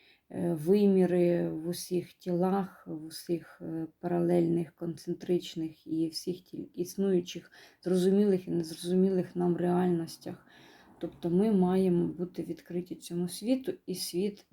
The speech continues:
нам теж буде відкритий, е,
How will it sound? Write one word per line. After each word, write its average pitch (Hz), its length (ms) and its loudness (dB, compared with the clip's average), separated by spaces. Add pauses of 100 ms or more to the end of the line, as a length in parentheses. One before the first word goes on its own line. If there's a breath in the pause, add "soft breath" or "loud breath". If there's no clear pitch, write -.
(220)
нам 165 240 -4
теж 185 520 -8
буде 160 360 -8
відкритий, 170 680 -8 (600 soft breath)
е, - 40 -16